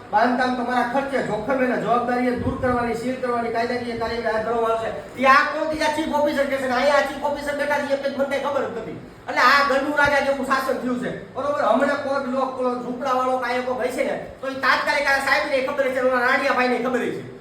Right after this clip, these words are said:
જો કે આ, આ અધિકારીઓ કોઈ સાહેબ કહેવાના લાયક છે જ નહીં. આ જે એને ખુરશી આપી છે ને, ખુરશી, આ ખુરશી એને કાંઈક લોકોના હિત માટે આપી છે. અને આ અમે જે કાંઈ કરીએ છીએ ને,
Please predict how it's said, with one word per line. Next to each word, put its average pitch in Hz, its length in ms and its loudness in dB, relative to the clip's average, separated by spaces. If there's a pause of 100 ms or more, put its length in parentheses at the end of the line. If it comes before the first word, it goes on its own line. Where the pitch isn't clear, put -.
(240)
જો 262 80 -2
કે 277 100 -2
આ, 277 40 4
આ 277 440 6
અધિકારીઓ 311 400 2
કોઈ 302 140 -2
સાહેબ 311 260 2 (100)
કહેવાના 320 240 2
લાયક 285 340 2
છે 294 320 0
જ 247 60 0
નહીં. - 280 -4 (420)
આ 320 220 2
જે 302 100 -6
એને 311 160 0
ખુરશી - 420 -4
આપી 311 220 -2
છે - 140 -8
ને, 262 160 -12
ખુરશી, 233 440 -10 (320)
આ 269 120 0
ખુરશી 302 380 -6
એને 311 140 2
કાંઈક 302 280 0
લોકોના 294 320 -2
હિત 254 340 0
માટે 262 260 0
આપી 247 280 -4
છે. - 360 -14
અને 294 140 -2
આ 277 300 4
અમે 302 200 2
જે 311 100 2
કાંઈ 311 180 0
કરીએ 339 220 -2
છીએ 349 160 -2
ને, - 320 -2